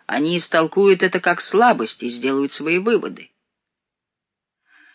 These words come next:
Кроме того, на одном совещании, которое состоялось в сентябре сорок пятого у начальника,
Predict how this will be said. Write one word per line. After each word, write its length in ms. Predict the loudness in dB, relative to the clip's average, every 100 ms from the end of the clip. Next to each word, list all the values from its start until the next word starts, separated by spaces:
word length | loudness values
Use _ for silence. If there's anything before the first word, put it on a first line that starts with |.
| _ _ _ _ _
Кроме 340 | 0 2 4
того, 360 | 4 4 6 6
на 140 | 6 4
одном 240 | 4 2
совещании, 640 | 2 2 4 4 4 4 2
которое 380 | 0 2 0
состоялось 640 | 0 -2 0 2 2 2 -2
в 100 | -8
сентябре 540 | -8 -6 -4 0 0
сорок 360 | 0 -2 -4 -4
пятого 500 | -4 -4 -4 -8 -6
у 100 | -4
начальника, 920 | -2 0 0 0 0 -4 -8 -12